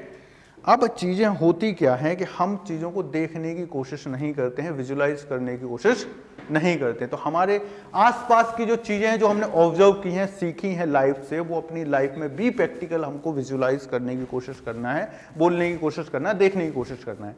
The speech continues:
आज एक प्रैक्टिस करने जाओगे, मैं बोलूँगा आपको मिरर के सामने खड़े हो जाओ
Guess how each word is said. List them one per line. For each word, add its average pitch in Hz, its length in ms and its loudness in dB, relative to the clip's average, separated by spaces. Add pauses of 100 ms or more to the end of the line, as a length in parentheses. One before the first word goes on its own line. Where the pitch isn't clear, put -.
(1080)
आज 240 280 6
एक 269 200 4
प्रैक्टिस 233 340 4
करने 233 220 4
जाओगे, 226 220 8
मैं 233 160 4
बोलूँगा 226 260 6
आपको 226 200 4
मिरर 202 340 6
के 220 100 2
सामने 208 300 4
खड़े 196 220 6
हो 190 100 6
जाओ 190 200 6